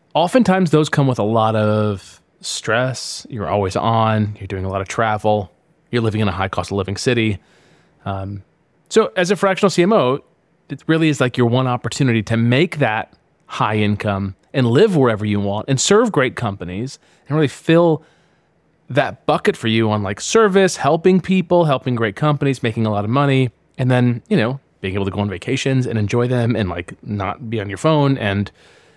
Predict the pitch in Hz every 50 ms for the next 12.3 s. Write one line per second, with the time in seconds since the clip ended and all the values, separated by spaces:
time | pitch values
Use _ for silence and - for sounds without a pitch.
0 | _ _ _ - 98 95 92 87 - 101 - 110 104 113 110 92 95 101 - -
1 | 120 113 113 113 110 104 101 98 92 90 95 - - - - 110 101 - - 98
2 | 95 101 107 101 - 95 82 71 - - 78 69 - - _ _ _ _ _ _
3 | _ _ _ _ _ _ _ _ _ _ _ _ - - - 185 160 156 170 196
4 | - 180 165 151 - 143 110 98 - - - - - - - _ _ _ _ _
5 | _ _ _ _ _ _ _ _ _ _ _ _ _ _ _ _ _ _ _ _
6 | _ - 170 170 185 175 160 190 208 220 214 233 269 277 - _ _ - 143 131
7 | 139 165 208 220 - 269 226 190 175 165 - - - 127 120 123 127 - _ -
8 | 117 110 113 110 - - - - _ _ _ _ _ _ _ _ _ _ _ _
9 | _ _ _ - - - 165 180 - - 240 233 277 - - - 78 71 - -
10 | - - - - _ _ _ _ _ _ _ _ _ _ _ _ _ _ _ _
11 | _ - - - 143 135 139 120 113 113 107 117 120 143 131 - 131 120 - 120
12 | 101 85 85 90 95